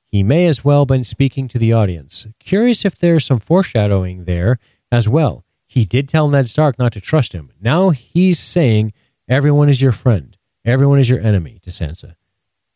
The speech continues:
Seems like one of those speeches he'll refer back to when he pulls a double cross."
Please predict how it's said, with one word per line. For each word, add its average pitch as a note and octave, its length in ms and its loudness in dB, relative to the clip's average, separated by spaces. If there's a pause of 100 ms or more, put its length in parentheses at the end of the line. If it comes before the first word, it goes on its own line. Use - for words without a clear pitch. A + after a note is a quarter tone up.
(240)
Seems F#3 460 0
like D#3+ 220 2
one C#3 180 2
of C#3 140 2
those C3+ 240 2
speeches G#2 580 -2
he'll G#2 140 2
refer G2+ 300 0
back G2+ 300 -2
to F2+ 220 -2
when F2 300 -4
he G2+ 200 -2
pulls F#2 520 -4
a G2 120 -6
double E2+ 380 -6
cross." - 840 -20